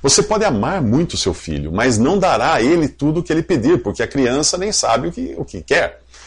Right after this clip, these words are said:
Porém, um filho que tem uma comunhão íntima com seu pai, que conhece os seus pensamentos, que observa o seu modo de agir, as coisas que seu pai gosta ou não, ele saberá pedir aquilo que é segundo a vontade de seu pai.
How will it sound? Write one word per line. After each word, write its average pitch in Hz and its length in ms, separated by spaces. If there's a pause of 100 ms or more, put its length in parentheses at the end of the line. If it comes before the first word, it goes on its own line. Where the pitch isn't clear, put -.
(500)
Porém, 123 240
um 196 120
filho 76 360
que 104 140
tem - 180
uma 196 140
comunhão 160 500 (160)
íntima 127 500
com 117 180
seu 143 180
pai, 69 320 (480)
que - 100
conhece 190 600
os 143 100
seus 127 140
pensamentos, 110 680
que - 80
observa 160 440
o - 20
seu 127 160
modo 113 240
de 98 100
agir, 87 480 (160)
as 117 140
coisas 135 260
que - 80
seu 117 140
pai 104 240
gosta 98 380
ou 85 100
não, 107 260 (460)
ele 190 280
saberá 95 480
pedir 107 420
aquilo 120 380
que 139 100
é 123 40
segundo 95 420
a 110 40
vontade 113 460
de 104 120
seu 175 140
pai. 113 300